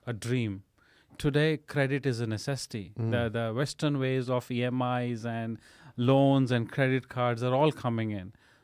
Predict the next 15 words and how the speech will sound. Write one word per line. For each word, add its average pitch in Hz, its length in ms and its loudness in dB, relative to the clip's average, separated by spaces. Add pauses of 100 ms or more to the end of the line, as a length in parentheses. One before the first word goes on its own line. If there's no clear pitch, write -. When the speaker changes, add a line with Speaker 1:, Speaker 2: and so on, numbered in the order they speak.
(140)
Speaker 1:
which 135 160 0
are 156 60 4
not 180 220 0
possible 139 680 -2
without, 110 640 -4 (760)
uh, 110 200 -8
identities 113 720 0
and 110 100 4
Speaker 2:
Right. 110 80 6
Speaker 1:
bank 107 220 0
accounts 107 460 -4
and 110 140 -6
credit 101 320 -2
histories. 98 560 -10
Speaker 2:
Mm. 104 300 -2